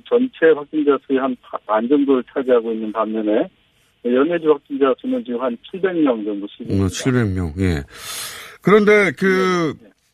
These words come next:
Speaker 2: 트럼프 대통령이 한국에 물품을 요청, 어, 했고 받아갔는데, 러시아 중앙정부가 나서진 않았지만 러시아가 지금 진단키트나 의료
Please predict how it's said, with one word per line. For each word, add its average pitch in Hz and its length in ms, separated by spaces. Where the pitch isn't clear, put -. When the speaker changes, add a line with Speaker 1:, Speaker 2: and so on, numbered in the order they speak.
Speaker 2:
트럼프 240 360
대통령이 113 1500
한국에 131 760
물품을 131 1000
요청, 110 640
어, 95 360
했고 113 500
받아갔는데, 87 1120
러시아 160 460
중앙정부가 175 1200
나서진 139 420
않았지만 117 400
러시아가 180 480
지금 160 480
진단키트나 165 920
의료 165 640